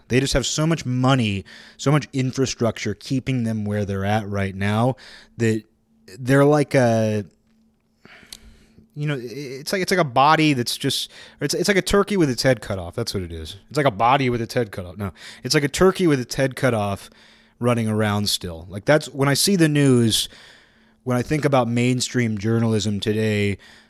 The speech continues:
I think of it as a turkey with its head cut off. Its head was cut off years ago.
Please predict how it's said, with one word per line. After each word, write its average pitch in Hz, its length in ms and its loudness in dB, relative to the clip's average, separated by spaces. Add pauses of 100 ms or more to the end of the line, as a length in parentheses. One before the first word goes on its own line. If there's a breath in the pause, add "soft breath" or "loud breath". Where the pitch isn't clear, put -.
(160 loud breath)
I 123 100 -2
think 123 260 -4
of 117 80 -2
it 113 80 0
as 101 100 -4
a 101 40 -6
turkey 123 380 -2
with 113 100 2
its 101 180 -4
head 110 220 -6
cut 107 180 -4
off. 104 260 -2
Its - 140 -8
head 127 180 0
was 113 120 -4
cut 127 200 -2
off 107 360 -2
years 110 360 -2
ago. 95 460 -4